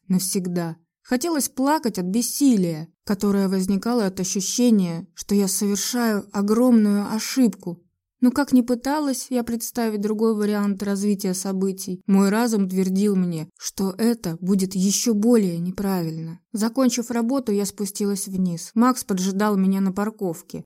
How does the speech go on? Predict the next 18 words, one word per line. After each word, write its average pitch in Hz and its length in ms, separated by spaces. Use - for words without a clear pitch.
Я 254 140
не 330 120
думала, 277 460
что 202 220
увижу 226 340
его 196 160
так 208 200
скоро, 196 600
и 185 80
оказалась 190 540
совершенно 208 540
не 190 120
готова 202 380
к - 60
встрече, 196 680
поэтому 185 380
немного 202 420
растерялась. 185 840